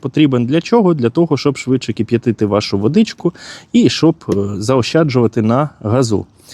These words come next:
Ці чайнички будуть економічніші в процесі використання. Проте відразу скажу, що вони важать трішечки більше, ось ці два, ніж ось ці два,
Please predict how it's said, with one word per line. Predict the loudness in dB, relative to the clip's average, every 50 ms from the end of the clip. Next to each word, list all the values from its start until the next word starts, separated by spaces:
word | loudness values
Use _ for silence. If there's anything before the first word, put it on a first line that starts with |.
| -20 -16 -16 -16 -18 _ _
Ці | -4 0 0 0
чайнички | 2 2 2 4 4 4 2 0 -2 -2 -2 0
будуть | 0 0 2 2 0 0 -2 -10 -2 0
економічніші | 0 0 2 2 0 2 2 4 2 2 2 0 -2 -6 -6 -6 -6 -4 -2 -2 -2 -2 -4 _ _ -20 _
в | -20 -4
процесі | -2 -2 0 2 2 0 2 2 -2
використання. | -2 0 -2 -6 -6 -4 -2 -2 -2 -2 -4 -8 -4
Проте | -4 -4 -2 0 0 0 0
відразу | 0 0 0 2 2 2 0 -2 -8
скажу, | -6 -2 -2 0 2 0 0 0 -2 -8 -20 -20 -20 -14 _
що | -2 -2 0
вони | 2 4 4 2 2
важать | 2 2 0 2 0 -4 -4 -8 -18 -20 -2
трішечки | 0 0 0 0 -2 -6 -6 -6 -8
більше, | -4 -2 -2 -2 -2 -2 -2 -2 -2 -4 -4 -6
ось | -6 -6 -6
ці | -2 0 0 2
два, | 2 2 0 0 -2 -4 -6 -4
ніж | 0 0 0 0 -2 -6 -2
ось | 0 0 0 0
ці | -4 -2 0 0 0 0 -2 -12 -20 -20 -20 -20 -20 -10 _
два, | 0 2 4 4 2 2